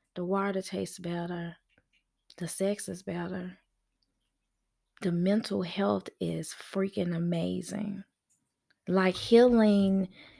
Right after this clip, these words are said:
it, it do something to you. The things that used to bother me, baby, when I tell you, I be like, "Oh, okay." I no longer give it my energy.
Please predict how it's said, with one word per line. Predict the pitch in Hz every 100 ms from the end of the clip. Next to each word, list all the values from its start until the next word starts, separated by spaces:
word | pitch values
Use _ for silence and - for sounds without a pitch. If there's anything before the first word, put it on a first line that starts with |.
| _ _ _ _
it, | - 190
it | 196 190
do | 226
something | 220 185 160 143 147
to | - 175
you. | 156 143 131 - _ _ _ _ _ _ _ _ _ _ _ _ _ _ _ _ -
The | 175
things | 175 220 233 220
that | 190
used | 180 214 -
to | 208
bother | 190 220 220 220
me, | 220 226 220 214
baby, | 220 247 226
when | 208 208
I | 202
tell | 190 - 320 294 196
you, | 156 151 139 _ _ _ -
I | 277
be | 254
like, | 175 156 143
"Oh, | 208 320 - -
okay." | 269 339 320 294 _ _ _ _ _ _ _ _
I | 196 202
no | 202 214
longer | 208 208 202 190
give | 170 196 202
it | 208
my | 175 180
energy. | 185 208 180 165 165 175